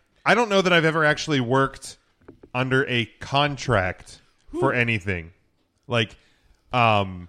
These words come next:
Speaker 1: at least, you know, it, like a, a specific job contract. You know what I, I know I've never done is been part of a contract that's worth, like, at least two reports,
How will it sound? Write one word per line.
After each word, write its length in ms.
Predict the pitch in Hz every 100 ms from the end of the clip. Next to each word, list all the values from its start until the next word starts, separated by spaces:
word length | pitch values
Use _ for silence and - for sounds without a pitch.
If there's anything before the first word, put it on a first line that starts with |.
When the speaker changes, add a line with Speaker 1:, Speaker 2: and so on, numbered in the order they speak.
| _ _ _ _ _ -
Speaker 1:
at 60 | 131
least, 320 | 131 120 131
you 240 | 135 131
know, 260 | 113 107 113
it, 220 | 110 120
like 220 | 117 110
a, 160 | 107 107 110
a 120 | 110
specific 520 | - 120 110 117 113
job 280 | 107 107 98
contract. 460 | 110 104 98 90 - _ _ _ -
You 120 | 139
know 100 | 147
what 100 | 180
I, 100 | 165
I 360 | 135 131 127 131
know 320 | 131 131 156
I've 180 | 180 165
never 280 | 175 175 180
done 480 | 160 170 185 196 185 _ _ _ _ _ _ _ _
is 400 | 143 131 127 110
been 320 | 120 - 151 139
part 220 | 147 143
of 80 | 131
a 60 |
contract 720 | 135 135 131 123 131 123 120
that's 240 | 127 120 127
worth, 300 | 135 123 - _ _ _
like, 200 | 123 123 - _ _ _ _ _ -
at 80 | 135
least 320 | 143 127 -
two 160 | 165 139
reports, 680 | 135 - 147 120 107 -